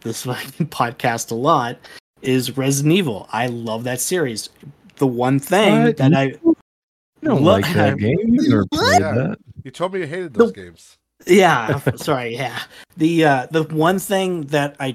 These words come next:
Speaker 1: ch-, like, I tell everyone now, again, slightly biased, but Resident Evil four Remake, that is one of the best, uh, triple A title games that I've played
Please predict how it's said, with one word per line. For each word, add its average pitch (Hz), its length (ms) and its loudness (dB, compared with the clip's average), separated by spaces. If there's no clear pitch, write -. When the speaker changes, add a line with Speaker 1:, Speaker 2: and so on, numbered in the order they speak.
Speaker 1:
ch-, - 240 -16
like, 123 240 -10
I 123 160 -10
tell 143 260 -4
everyone 123 480 -6
now, 113 280 -10
again, 127 320 -4
slightly 143 440 0
biased, 123 640 -6
but 131 240 -4
Resident 147 340 0
Evil 165 180 0
four 131 400 -4
Remake, 139 560 -6
that 139 640 2
is 131 220 0
one 147 380 2
of 147 360 -2
the 156 200 -2
best, 143 720 -2
uh, 120 280 -6
triple 156 420 -2
A 143 120 2
title 135 380 -2
games 127 360 -2
that 123 120 -2
I've 117 300 -8
played 117 520 -8